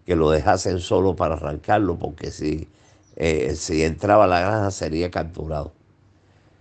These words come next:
Por su parte, el lisiado juró que aunque él pudiera ver el maíz, si alguna vez caminaba sobre sus,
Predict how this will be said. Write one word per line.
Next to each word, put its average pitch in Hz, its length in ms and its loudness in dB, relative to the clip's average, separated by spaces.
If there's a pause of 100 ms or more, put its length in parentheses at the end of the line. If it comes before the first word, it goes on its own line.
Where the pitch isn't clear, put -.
(120)
Por 87 160 2
su 82 220 0
parte, 131 300 4
el 101 80 2
lisiado 107 420 4
juró 107 460 2 (380)
que 82 60 -8
aunque 87 280 -4
él 110 80 0
pudiera 113 440 4
ver 104 200 4
el 107 100 0
maíz, 98 400 0
si 87 140 -2
alguna 98 420 2
vez 101 200 2
caminaba 101 580 2
sobre 87 300 -2
sus, 82 220 -8